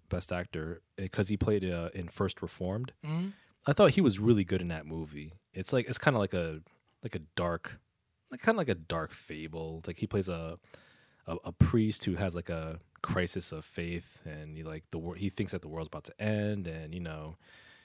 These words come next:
Speaker 1: and Cedric the Enter-, Entertainer is in it. It's a, it's a really good drama, actually.
Speaker 2: I mean,
Speaker 1: Quite
Speaker 2: he's the king of comedy. Like, once you mention him, I just have to, like, laugh a little bit.
Speaker 1: Yeah, but,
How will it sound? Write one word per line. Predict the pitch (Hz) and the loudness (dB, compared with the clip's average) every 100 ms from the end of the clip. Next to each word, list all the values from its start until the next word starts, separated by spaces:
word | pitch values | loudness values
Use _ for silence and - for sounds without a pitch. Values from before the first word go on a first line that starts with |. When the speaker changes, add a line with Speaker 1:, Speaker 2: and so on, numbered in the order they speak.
| _ _ | _ _
Speaker 1:
and | 113 104 | 2 4
Cedric | 127 117 | 6 4
the | 104 | 4
Enter-, | 101 - | 2 2
Entertainer | 92 85 - 107 104 | -2 0 0 2 2
is | 98 | 2
in | 107 | 2
it. | 107 110 - - - _ _ _ _ _ | 0 -2 -6 -12 -18 _ _ _ _ _
It's | - | -6
a, | - | -2
it's | 320 | 0
a | - | 2
really | 320 | 2
good | 285 226 | 2 2
drama, | 202 233 95 | 4 4 2
actually. | 92 - 78 78 - _ _ - | -2 -4 -8 -10 -14 _ _ -8
Speaker 2:
I | |
mean, | 113 | 4
Speaker 1:
Quite | 175 | 6
Speaker 2:
he's | 147 | 6
the | 139 | -2
king | - 135 | -6 -6
of | 120 | -6
comedy. | - 120 113 117 117 | -6 -6 -6 -6 -4
Like, | 113 113 | -4 -2
once | 127 131 | -2 -2
you | 135 | -2
mention | 123 123 127 | -2 -2 -4
him, | 120 | -6
I | 113 | -6
just | 117 113 | -6 -4
have | 120 117 | -4 -4
to, | 113 | -6
like, | 113 107 - | -8 -10 -12
laugh | 104 107 117 117 | -14 -10 -10 -6
a | |
little | 113 117 | -6 -6
bit. | 113 123 117 _ _ _ _ - | -4 -4 -4 _ _ _ _ -4
Speaker 1:
Yeah, | 160 170 151 131 117 | 4 10 12 10 8
but, | 135 196 - | 6 4 4